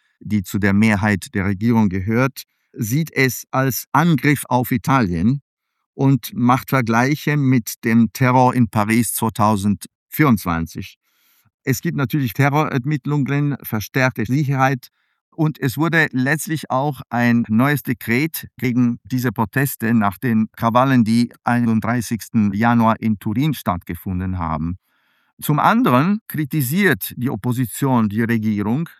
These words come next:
insbesondere für angebliches Versagen bei der Sicherung der öffentlichen Ordnung und wirft der Regierung vor, die Eskalation durch autoritäre Maßnahmen zu provozieren,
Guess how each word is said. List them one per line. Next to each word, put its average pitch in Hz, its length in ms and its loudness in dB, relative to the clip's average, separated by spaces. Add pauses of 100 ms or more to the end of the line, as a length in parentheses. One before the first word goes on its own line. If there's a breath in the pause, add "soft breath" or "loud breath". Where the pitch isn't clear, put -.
(240)
insbesondere 175 880 0
für 160 420 0 (180)
angebliches 151 720 -2
Versagen 156 840 0 (360)
bei 131 260 0
der 131 120 0
Sicherung 143 600 0
der 113 160 -4
öffentlichen 117 580 -4
Ordnung 151 460 -2 (580)
und 131 380 0
wirft 175 340 0
der 123 220 0
Regierung 135 420 0
vor, 139 320 -2
die 127 140 -6
Eskalation 143 920 -2 (260)
durch - 260 -2
autoritäre 143 800 0
Maßnahmen 90 960 0
zu - 160 -4
provozieren, 90 760 -6